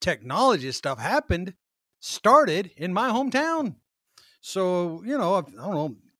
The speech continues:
feel some culpability here or something or not, I don't know. But th-, the whole point is technology in front of your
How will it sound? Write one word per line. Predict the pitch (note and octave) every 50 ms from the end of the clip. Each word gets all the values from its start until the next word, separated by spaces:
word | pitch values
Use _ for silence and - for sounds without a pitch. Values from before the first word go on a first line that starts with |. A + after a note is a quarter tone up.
| _ _ -
feel | E3 D3
some | C3 - A#2 G#2+ -
culpability | - - F#3 D3+ - C3+ A2 D3 E3+ F3 D#3+ D3+ D3+
here | C#3+ F3 F3
or | D#3
something | C#3+ - E3 D3+ - A3 F#3+
or | C#3+ A#2+
not, | A#2 D3 E3+ F#3 C#3+
I | B2+ D3
don't | G3 F#3+
know. | C3 A#2+ C#3
But | D3 D3 C3+ _ -
th-, | - - - _ _ _ - _ E3
the | E3 D#3+
whole | B2+ - G3
point | - - G3+ G3+ G3 E3
is | D3+ D3+ C#3 - - _ - _ _ _ _ -
technology | - G3 E3 - D3+ D3+ D#3+ F3+ A3 A#3+ B3 A3+ F3 A3+ A#3+
in | G#3+ E3 E3+ D#3+
front | - - - G3 G3 G#3 G3+ -
of | F3 E3 D3
your | D3 D3+ C#3+